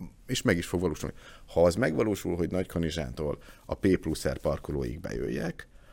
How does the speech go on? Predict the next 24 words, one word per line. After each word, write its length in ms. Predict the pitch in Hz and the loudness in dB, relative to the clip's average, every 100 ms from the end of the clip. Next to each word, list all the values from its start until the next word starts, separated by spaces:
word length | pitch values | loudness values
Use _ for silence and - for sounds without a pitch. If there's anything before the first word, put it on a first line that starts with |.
| - - - - | -20 -20 -16 -4
akkor 380 | 95 - 110 101 | -4 0 0 2
már 340 | 98 98 - - | 2 0 -4 -2
onnan 360 | 101 95 92 | 0 2 2
sokkal 480 | 92 127 - - 85 | 0 -6 -6 -2 -2
könnyebb 340 | - 85 80 82 | 0 0 2 0
azt 160 | 82 | -2
csinálni, 420 | - 80 71 69 | -4 -4 -4 -6
hogy 320 | 76 85 69 - - - - - | -6 -6 -8 -12 -20 -20 -18 -4
na, 180 | 98 - | -4 -2
még 280 | 98 95 - | 2 2 2
ötszáz 380 | 95 90 - 73 | -2 -2 -2 -2
méternyit 500 | 82 - - 78 - | -2 -2 -4 -4 -4
fejlesztünk, 560 | 95 117 123 - 117 104 | 0 0 -2 -4 -4 -4
és 120 | 104 | -4
akkor 220 | - 90 | -4 0
még 200 | 90 85 | 2 2
van 160 | 85 82 | 0 -2
ott 140 | - | -2
nyolc 260 | 78 - - | -4 -4 -6
parkoló. 520 | - - 64 62 - - - - | -8 -10 -8 -8 -10 -16 -20 -10
Még 240 | 87 95 95 | 0 2 2
fejlesztünk. 500 | - 80 73 - 71 | 2 2 2 -6 -8
Tehát, 340 | - - 78 | -10 -6 -4
hogy 140 | 90 | -4